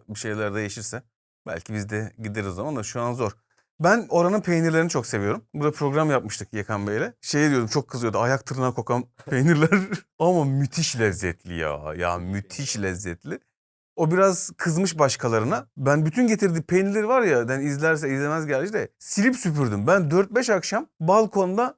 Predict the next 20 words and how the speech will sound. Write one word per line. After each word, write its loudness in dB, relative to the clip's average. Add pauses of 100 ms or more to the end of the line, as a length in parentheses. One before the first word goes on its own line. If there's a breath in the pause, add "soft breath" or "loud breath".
peynir 6
yedim. 2
Ekmek 2
peyniri, 2
başka 4
hiçbir -2
şey 2
yemedim. 0
Ve 4
bitti. -4
Ya -2
artık 2
alamıyorsun 2
da. -4
Türkiye'de -2
hani 2
para 2
verip 2
alacağım 2
desen -6